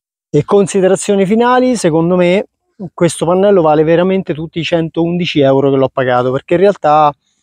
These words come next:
eh, con un valore di cortocircuito di otto o nove ampere quasi, poi il pannello era caldo, eh, perché il pannello io l'ho lasciato tutto il giorno al sole, quindi in effetti era meglio fare una prova appena messo al sole per vedere effettivamente che la temperatura non incidesse, perché oggi è una giornata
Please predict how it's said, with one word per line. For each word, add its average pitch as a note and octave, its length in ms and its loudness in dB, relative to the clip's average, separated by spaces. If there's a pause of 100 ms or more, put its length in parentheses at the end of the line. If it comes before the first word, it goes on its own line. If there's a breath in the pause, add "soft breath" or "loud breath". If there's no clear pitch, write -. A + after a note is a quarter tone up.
(220)
eh, C#3 340 -2
con D#3 160 -2
un D#3 100 -2
valore F3 280 2
di E3 80 -2
cortocircuito D3 880 -2
di C#3+ 160 0
otto D#3 380 0
o D3 100 2
nove D#3 240 0
ampere C#3+ 500 -2
quasi, C#3+ 540 0
poi F3 140 2
il - 60 -2
pannello E3 320 -2
era D3 140 0
caldo, B2+ 500 0
eh, D#3+ 60 0
perché D3+ 200 -4
il C3+ 60 -4
pannello E3 360 0
io D3+ 60 4
l'ho C#3 140 2
lasciato D#3 380 -4
tutto D#3 280 -8
il C#3+ 60 -8
giorno D3+ 240 -2
al C#3+ 80 -4
sole, D#3 360 0
quindi D3 220 0
in C3+ 60 0
effetti C#3 540 -2 (800)
era C#3+ 180 0
meglio D#3 300 2
fare C#3 220 0
una D3 160 0
prova C#3+ 560 2
appena D3+ 440 -2
messo D3 320 -4
al C#3 80 -4
sole D#3 360 0
per C3+ 160 0
vedere C#3 420 0
effettivamente C#3+ 720 -2
che C3 80 -2
la C3+ 100 0
temperatura D3+ 580 0
non C3+ 180 -2
incidesse, C3 520 -4
perché C3+ 220 -6
oggi C#3 220 -2
è C3+ 80 2
una C3+ 200 0
giornata C#3 500 0